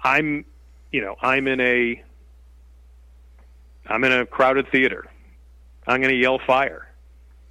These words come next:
I have my right to yell fire. Yeah, but you know what? I, I don't wanna get trampled by people for no reason.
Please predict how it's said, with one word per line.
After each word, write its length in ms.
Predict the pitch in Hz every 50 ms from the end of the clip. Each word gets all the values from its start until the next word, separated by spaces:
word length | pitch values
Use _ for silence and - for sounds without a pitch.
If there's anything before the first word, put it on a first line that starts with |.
| - -
I 160 | - 107 123
have 160 | 156 220 262
my 180 | 240 208 170 135
right 240 | 120 120 113 117 113
to 100 | - 117
yell 180 | 98 95 92
fire. 400 | - - 98 87 92 107 131 - - - - - - - - - -
Yeah, 320 | - 247 330 370 349 - -
but 240 | 127 151 135 - -
you 80 | 156 156
know 140 | 165 175 175
what? 380 | 170 185 220 - - - - - - - - -
I, 200 | 160 175 170 180
I 60 | -
don't 100 | 427 403
wanna 160 | 208 196 196
get 160 | 180 180 180 -
trampled 400 | - 202 233 403 - - - 143
by 120 | 143 143
people 300 | - - 165 156 - 185
for 160 | - - 160
no 120 | 156 170 180
reason. 480 | 160 185 254 311 320 - 117 - -